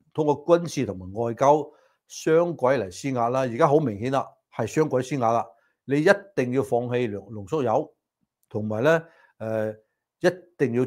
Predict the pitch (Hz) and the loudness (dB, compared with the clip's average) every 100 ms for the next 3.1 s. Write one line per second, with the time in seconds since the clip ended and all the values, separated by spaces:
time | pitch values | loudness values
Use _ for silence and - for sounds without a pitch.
0 | 127 - 127 - 120 110 - 180 175 92 | -4 -12 -12 -2 0 0 -6 -8 -8 -14
1 | 90 123 - 110 135 143 92 107 131 - | -8 -8 -6 -6 -4 -4 -4 -2 -2 0
2 | 135 113 110 101 104 113 104 90 104 120 | -2 -2 -6 -10 -6 -6 -6 -12 -8 -4
3 | 113 | -6